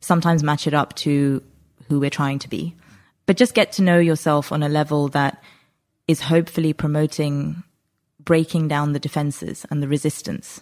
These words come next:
to the stuff we don't like about ourselves, to see them as potential strengths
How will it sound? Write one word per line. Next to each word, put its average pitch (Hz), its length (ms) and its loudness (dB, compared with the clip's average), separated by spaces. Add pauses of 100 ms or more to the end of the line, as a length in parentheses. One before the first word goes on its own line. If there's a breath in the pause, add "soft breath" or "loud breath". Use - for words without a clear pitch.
(120)
to - 100 -6
the 143 80 0
stuff - 260 -6
we 156 60 -2
don't 151 220 0
like 127 200 -8
about 131 280 -4
ourselves, 131 420 -6
to - 140 -18
see 160 180 0
them 147 380 0 (320 loud breath)
as 143 420 0
potential 170 580 -2
strengths 202 560 0